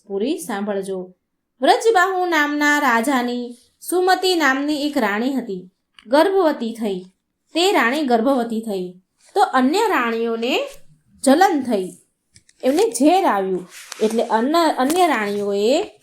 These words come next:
પોતાની, પોતાને સોતેલી રાણી માનતી હતી.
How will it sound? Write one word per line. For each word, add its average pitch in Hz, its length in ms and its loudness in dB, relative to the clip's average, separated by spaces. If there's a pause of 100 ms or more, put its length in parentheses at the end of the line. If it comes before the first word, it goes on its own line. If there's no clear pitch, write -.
(460)
પોતાની, 370 720 2 (200)
પોતાને 311 460 2
સોતેલી 302 480 2
રાણી 262 280 0
માનતી 226 440 0
હતી. 196 360 -8